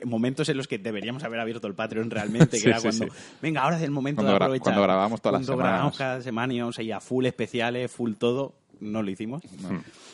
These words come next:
Speaker 1: El otro día decidimos, "Oye, abrimos un Patreon", y a los veinte minutos estábamos con la web abierta.
Speaker 2: Claro, vamos a, vamos a estructurar lo de Patreon, no por miedo a que no se entiendan las cosas, sino
Speaker 1: Mm.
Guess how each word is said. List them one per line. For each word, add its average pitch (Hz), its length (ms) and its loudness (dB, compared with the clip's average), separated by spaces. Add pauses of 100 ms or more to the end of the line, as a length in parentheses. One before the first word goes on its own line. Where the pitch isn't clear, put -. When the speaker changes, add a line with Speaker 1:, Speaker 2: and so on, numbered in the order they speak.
(200)
Speaker 1:
El 107 160 -4
otro 113 200 0
día 120 120 4
decidimos, 107 480 2
"Oye, 143 180 -2
abrimos 127 320 -4
un 113 120 -2
Patreon", 123 340 0
y 110 60 2
a 101 100 2
los 95 140 0
veinte 110 180 -2
minutos 110 260 0
estábamos 98 320 -4
con 92 120 -4
la 80 80 -4
web 80 180 -6
abierta. 82 560 -8
Speaker 2:
Claro, 76 160 -6
vamos 104 240 0
a, 127 140 10
vamos 123 240 6
a 135 40 -2
estructurar 101 640 2 (220)
lo 101 140 4
de 90 80 4
Patreon, 104 380 0 (680)
no 120 280 8
por 147 200 8
miedo 113 380 6
a 98 80 6
que 104 80 -2
no 98 80 0
se - 120 -8
entiendan 95 300 -2
las 87 140 -4
cosas, - 300 -2
sino 87 260 -2
Speaker 1:
Mm. 80 160 -12